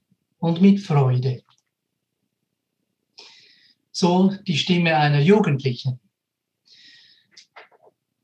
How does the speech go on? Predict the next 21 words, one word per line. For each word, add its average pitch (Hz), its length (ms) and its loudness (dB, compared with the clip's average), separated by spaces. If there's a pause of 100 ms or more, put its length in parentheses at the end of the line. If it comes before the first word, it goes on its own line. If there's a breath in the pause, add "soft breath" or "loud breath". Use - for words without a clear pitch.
(360)
Aus 180 460 2
dem 175 260 0
christlichen 202 560 -2
Gere-, 180 400 0
Geheimnis 190 560 4
heraus, 165 760 -2
auch 190 320 2
ähnlich 196 480 0
wie 185 120 0
diese 180 240 0
Jugendliche, 202 840 -4
lebte 202 640 0
ein 165 220 0
erwachsener 156 760 0
Mann, 190 400 0 (560 loud breath)
den 196 160 6
ich 233 220 2
einmal 196 640 2
persönlich 185 880 0
getroffen 196 600 0
habe 202 500 2